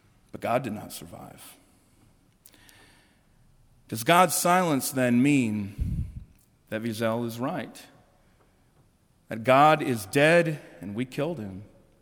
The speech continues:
We put him on trial and executed him for crimes against humanity.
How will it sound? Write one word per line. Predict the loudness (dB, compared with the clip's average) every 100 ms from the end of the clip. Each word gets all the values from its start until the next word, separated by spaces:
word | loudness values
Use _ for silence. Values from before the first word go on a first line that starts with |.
| _ _ _ _ _ _ _ _ -12
We | -8
put | 0 2
him | 2
on | 2 2
trial | 2 4 4 4
and | 4
executed | 2 2 -2 0 2 2
him | -2 -4
for | -6 -10
crimes | -2 2 4 4 0 -2
against | -2 -2 -2 -6
humanity. | -4 -2 -2 -4 -6